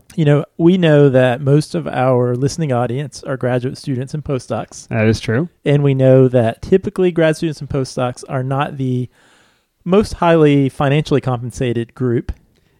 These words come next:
Speaker 2: Yeah, I, I don't recall having a lot of money to go drop on the top shelf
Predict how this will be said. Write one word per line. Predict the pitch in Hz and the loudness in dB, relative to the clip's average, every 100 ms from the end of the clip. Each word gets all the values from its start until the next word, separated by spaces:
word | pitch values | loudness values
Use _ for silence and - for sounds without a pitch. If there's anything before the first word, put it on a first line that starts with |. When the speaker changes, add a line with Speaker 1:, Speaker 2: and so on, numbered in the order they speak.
| - | -2
Speaker 2:
Yeah, | 139 123 113 | 2 4 2
I, | 117 131 - - - 123 | 0 -2 -6 -16 -6 -4
I | |
don't | 127 147 123 | 0 0 0
recall | 143 135 127 | 0 2 2
having | 113 117 113 | 2 0 -2
a | 110 | -4
lot | 110 110 | -2 -2
of | 110 | -2
money | 113 110 110 | -2 -2 -2
to | 104 110 | -2 0
go | 107 104 | 0 0
drop | 117 104 98 | 0 0 0
on | 110 101 | -4 -4
the | 101 | -8
top | - 113 - | -6 -8 -8
shelf | - 107 104 107 | -8 -6 -6 -8